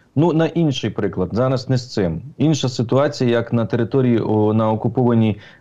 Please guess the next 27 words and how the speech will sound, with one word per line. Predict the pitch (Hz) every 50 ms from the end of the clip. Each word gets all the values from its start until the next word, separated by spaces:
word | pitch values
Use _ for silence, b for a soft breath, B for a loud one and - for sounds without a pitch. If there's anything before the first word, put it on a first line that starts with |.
| B -
е, | - 110 110 107 104
частині | - - 113 113 - 135 131 127 120 113
Донецької | 101 107 110 113 113 104 - - 120 117
області | 127 123 123 117 - - 107
вразили | 101 107 110 110 101 110 107 104 - 101
С | 101 -
чотириста. | - - 110 - - 101 90 85 80 - - -
Одна | - 110 104 123 139 139
ракета. | 135 131 131 - 113 - - - - - - _ _ _ _ _
Ну, | 123 113
там | 113 156 156 156
був | 139 143 139 139
не | 139 135
Нептун, | 131 127 - - 156 156 139
там | 131 120 110 107
був | 98 113 107
Атакамс. | 107 104 - 104 - - 95 80 78 78 - - _ _ b b b b b b b b b b b _
Ну, | 143 165 180 175 160
і | 151 147 160 170 165 165 156 151
американці | 151 156 165 165 175 170 190 190 190 185 - 170
навіть | 160 165 160 151 135
написали, | 151 151 143 160 139 - - 147 135 113
що | 104 - - 120
ракеті | 120 117 117 151 147 131 - 131
більше | 117 131 123 123 - 127
тридцяти | 107 120 120 117 - 117 - 127 123
років, | 135 160 180 180 - - -